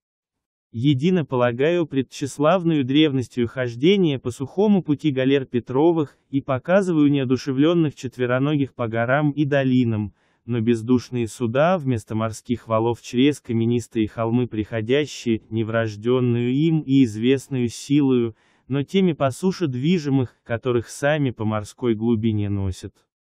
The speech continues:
Тому ли могли препятствовать валы морские, кто по суше ходил флотом? От того ли могли защититься противные береги,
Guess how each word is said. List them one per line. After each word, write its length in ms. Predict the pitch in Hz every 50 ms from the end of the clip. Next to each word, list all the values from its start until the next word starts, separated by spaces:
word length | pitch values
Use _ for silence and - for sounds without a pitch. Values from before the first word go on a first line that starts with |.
| _ _ _ _ _ _ _ _ _ _ _ _ _ _ -
Тому 380 | 131 127 123 151 170 208 240
ли 100 | 226 220
могли 380 | 185 180 185 175 165 190 208 214
препятствовать 800 | - 185 180 151 - 156 151 139 - - - 123 120 113 - -
валы 280 | 110 123 123 127 135
морские, 800 | 131 127 123 127 123 117 - - _ - 170 175 175 160 143 135 - _ _ _
кто 240 | _ - - 185 165
по 140 | - 160 151
суше 340 | 143 - 226 254 233 - 208
ходил 420 | - - 185 175 170 202 208 196
флотом? 720 | 175 - - 139 135 131 127 123 113 - 123 120 117 110 104 _ _ _ _ _ _ _ _ _ _ _ _ _ _
От 220 | - 117 120 -
того 340 | - - 143 143 143 175 214
ли 120 | 220 220 196
могли 340 | 190 196 190 175 202 208
защититься 640 | 196 180 190 170 - 190 175 - 220 202 - - 175
противные 640 | - 175 180 180 - - 214 226 214 208 208 202 185
береги, 680 | 151 170 185 180 196 185 151 135 147 147 135 127 113